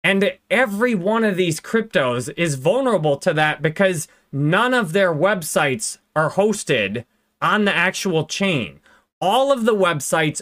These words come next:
all of the apps are hosted on some centralized service that is vulnerable to being hacked, and, uh,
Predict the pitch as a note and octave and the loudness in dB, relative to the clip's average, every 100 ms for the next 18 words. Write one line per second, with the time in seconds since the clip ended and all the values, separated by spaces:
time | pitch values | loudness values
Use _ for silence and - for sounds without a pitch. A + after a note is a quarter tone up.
0 | - E3+ A#3+ B3+ F#3 F3+ D3+ D3 C#3+ - | -4 0 2 0 0 0 2 0 -2 -4
1 | D3+ C#3 - A#3+ A3+ G3+ G3 E3+ - _ | -2 0 0 -2 0 -2 0 -2 -6 _
2 | _ D#3 E3 E3 D#3 - G#3+ A3+ A#3+ A#3+ | _ 0 0 0 -2 0 0 0 0 -2
3 | - _ _ - - A3 B3 A#3+ A3+ G#3+ | -4 _ _ -12 -4 -2 -2 -2 0 2
4 | G#3 G3+ F#3+ - - _ - - C#4 E4 | 2 2 0 -4 -12 _ -14 -4 0 0
5 | B3+ C#3+ C3 - - _ _ _ _ F3+ | 2 0 0 -6 -10 _ _ _ _ 0
6 | G3 G3+ D#3+ D3+ G#3+ B3 A3+ G#3 G#3 F#3 | 2 2 0 0 2 2 2 2 0 -2
7 | E3 D#3 B2+ - D#3+ F3+ A3+ - - _ | 0 0 -2 -2 0 0 -2 -6 -14 _
8 | _ _ - F#3 F#3 F#3 F#3+ | _ _ -4 0 2 2 2